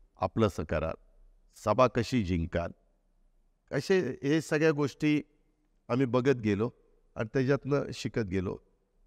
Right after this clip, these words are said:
काही गोष्टी तुम्हाला उपजत असल्या पाहिजे.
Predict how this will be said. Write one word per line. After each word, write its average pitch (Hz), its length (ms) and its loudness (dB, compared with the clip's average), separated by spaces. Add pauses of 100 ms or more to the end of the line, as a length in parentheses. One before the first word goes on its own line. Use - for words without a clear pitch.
(180)
काही 135 220 4
गोष्टी 156 380 -2
तुम्हाला 151 320 -2
उपजत 127 680 0 (420)
असल्या 110 340 0
पाहिजे. 82 360 -4